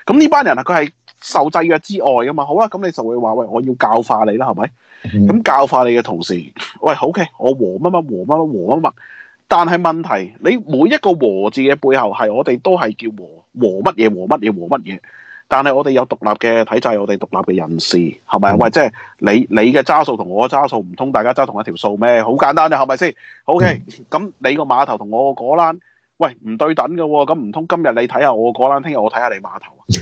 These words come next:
Speaker 1: 咁事實上呢，你會發覺成件事呢，係根本去到最尾就係我哋係維持一個理念，但係唔代表我哋係統一到嗰個運作嘅。咁去到最尾呢，咁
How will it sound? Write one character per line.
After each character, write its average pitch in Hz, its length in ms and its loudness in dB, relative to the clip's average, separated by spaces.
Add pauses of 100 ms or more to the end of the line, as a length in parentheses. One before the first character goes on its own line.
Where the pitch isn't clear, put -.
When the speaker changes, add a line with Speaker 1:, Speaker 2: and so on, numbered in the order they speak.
(280)
Speaker 1:
咁 185 140 2
事 170 100 4
實 254 220 2
上 226 200 2
呢， 285 80 0 (560)
你 214 100 0
會 254 120 0
發 233 160 0
覺 226 100 -2
成 131 200 -2
件 156 120 0
事 175 140 -8
呢， 220 160 2 (560)
係 208 180 -4
根 330 140 2 (300)
本 220 260 2
去 202 80 2
到 196 80 2
最 190 160 -2
尾 226 180 0
就 208 120 0
係 139 120 2
我 151 160 0
哋 165 120 0
係 131 100 0
維 110 240 -4
持 - 60 -4
一 - 40 2
個 180 100 2
理 113 200 2
念， 120 160 -2
但 113 140 0
係 - 100 -8
唔 95 120 -8
代 117 260 0
表 156 120 2
我 139 160 2
哋 104 120 0
係 101 160 -6
統 107 180 -8
一 147 40 2
到 185 200 2
嗰 156 140 6
個 139 100 0
運 104 240 -2
作 90 180 -8
嘅。 90 100 -10 (640)
咁 302 220 2
去 220 60 4
到 208 80 2
最 196 160 0
尾 214 160 2
呢， 214 220 2 (260)
咁 254 180 -2